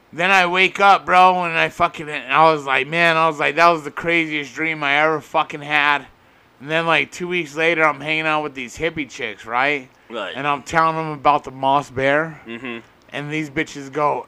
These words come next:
Speaker 1: "And it fed you what?" And they're going through their book of dreams.
Speaker 2: Okay.
Speaker 1: And they're like, "Yeah, you're, you're, the bear's a bear is a bear. So strong, independent, uh, you know what I mean? That's you.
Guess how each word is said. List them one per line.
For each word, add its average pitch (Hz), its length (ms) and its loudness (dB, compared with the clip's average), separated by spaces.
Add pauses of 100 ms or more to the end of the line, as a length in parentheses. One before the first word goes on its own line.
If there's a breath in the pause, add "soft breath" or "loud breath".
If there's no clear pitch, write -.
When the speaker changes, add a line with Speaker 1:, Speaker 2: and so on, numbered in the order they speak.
Speaker 1:
"And 151 200 -10
it 139 120 -12
fed 175 320 -6
you 151 120 -10
what?" 165 520 0 (340 soft breath)
And 147 160 -8
they're 170 140 2
going 170 340 2
through 185 200 -4
their 160 160 4
book 139 320 -6
of 127 80 -10
dreams. 123 680 -12 (220)
Speaker 2:
Okay. 113 420 -6 (160)
Speaker 1:
And 151 340 0
they're 151 180 4
like, 127 220 2
"Yeah, 170 260 8
you're, 175 360 6
you're, 156 300 -2
the 131 160 -4
bear's 175 540 8
a 151 40 -4
bear 175 460 4
is 127 140 -4
a 120 40 -14
bear. 113 520 -2 (460 soft breath)
So 151 300 -2
strong, 175 840 4
independent, 170 1000 -4 (520 soft breath)
uh, 143 380 4
you 151 180 -4
know 165 140 4
what 165 120 6
I 165 120 4
mean? 170 280 -4
That's 156 280 2
you. 165 500 0